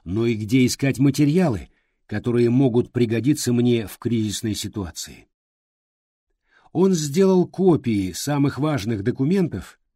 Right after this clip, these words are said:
и обезопасил их, и передал мне всё, что я должна была знать, если б дело дошло до шантажа,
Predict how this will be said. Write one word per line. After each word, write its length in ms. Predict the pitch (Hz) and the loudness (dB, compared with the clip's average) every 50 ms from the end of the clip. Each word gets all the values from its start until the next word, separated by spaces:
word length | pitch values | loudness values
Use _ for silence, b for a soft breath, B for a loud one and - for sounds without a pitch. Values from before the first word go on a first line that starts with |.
| _ | _
и 140 | - 127 143 | -2 0 0
обезопасил 840 | 143 139 127 135 127 113 143 135 139 143 131 101 - - 92 80 73 | 2 0 0 0 0 0 -2 -2 -2 -4 -6 -6 -6 -8 -10 -10 -12
их, 240 | - - - _ _ _ _ _ _ _ _ _ _ _ _ _ _ _ | -14 -18 -20 _ _ _ _ _ _ _ _ _ _ _ _ _ _ _
и 160 | - 139 131 123 | -2 -2 -2 -2
передал 600 | - _ - 170 190 190 165 143 123 123 110 110 | -4 _ -2 0 2 2 2 2 2 0 -2 -2
мне 260 | 107 107 107 101 87 | -2 -2 -4 -4 -6
всё, 360 | - - - - - 185 180 | -6 -10 -6 -2 0 0 0
что 180 | - - - 123 | 0 -2 -2 -2
я 120 | 120 113 | -2 -2
должна 360 | 107 120 117 95 117 139 135 | -4 -4 -4 -4 -4 -4 -2
была 240 | 120 120 117 110 107 | -2 -4 -4 -6 -6
знать, 420 | 87 90 117 147 170 156 - - _ _ _ _ _ _ | -6 -4 -2 -2 -2 -4 -6 -10 _ _ _ _ _ _
если 320 | - 98 117 117 - - 120 | -6 -4 -4 -4 -4 -4 -6
б 80 | 107 | -4
дело 240 | 104 120 147 139 131 | -2 -2 0 0 0
дошло 360 | 117 120 117 - - 131 131 | 0 -2 -4 -4 -4 -4 -4
до 120 | 120 104 113 | -2 -2 -4
шантажа, 680 | - - 131 120 110 131 135 127 110 147 135 98 80 | -4 -2 -4 -2 -2 -2 -4 -2 -2 -2 -4 -4 -6